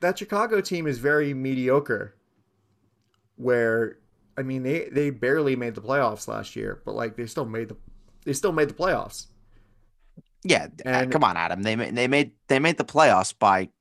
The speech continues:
Speaker 2: an inch.
Speaker 1: Yeah.
Speaker 2: They should, they shouldn't have been there to begin with.
Speaker 1: No, they shouldn't have. But you know that Justin Fields, it's gonna be a lot more pressure than,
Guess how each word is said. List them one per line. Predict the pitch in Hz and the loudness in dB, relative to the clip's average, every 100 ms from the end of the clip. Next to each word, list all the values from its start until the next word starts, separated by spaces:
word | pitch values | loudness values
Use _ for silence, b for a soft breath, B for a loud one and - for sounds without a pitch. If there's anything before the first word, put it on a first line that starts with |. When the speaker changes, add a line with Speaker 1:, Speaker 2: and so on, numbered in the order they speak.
| - | -4
Speaker 2:
an | |
inch. | 127 - - - _ _ _ _ _ _ | -4 -2 -8 -12 _ _ _ _ _ _
Speaker 1:
Yeah. | 143 135 101 104 _ _ - | 0 2 0 -12 _ _ 2
Speaker 2:
They | 147 | 4
should, | 220 202 | 6 6
they | - | 6
shouldn't | - 247 233 | 6 4 6
have | 226 208 | 6 6
been | 214 202 | 2 6
there | 202 | 4
to | 202 | 6
begin | 220 262 | 4 4
with. | 135 90 - _ _ - | 4 2 -4 _ _ -4
Speaker 1:
No, | 160 | 0
they | 135 | 0
shouldn't | 135 175 135 | -2 -4 -6
have. | 101 - _ _ _ _ _ _ _ _ _ _ _ _ | -8 -12 _ _ _ _ _ _ _ _ _ _ _ _
But | 135 127 - - | 2 2 0 -10
you | - 156 | -10 0
know | 185 196 170 151 | 4 6 4 2
that | - 135 143 139 - - _ _ - - | -4 2 4 4 2 -8 _ _ -20 -6
Justin | 170 170 165 151 | -2 -2 -4 -6
Fields, | 175 175 165 143 139 | 0 2 4 2 -2
it's | 139 | -8
gonna | - 151 | -6 -2
be | 143 | 2
a | |
lot | 135 135 | 4 2
more | 135 | -2
pressure | 120 156 156 131 113 110 - | 0 0 2 0 -2 -4 -12
than, | 120 127 123 120 120 | -4 -2 0 -2 -6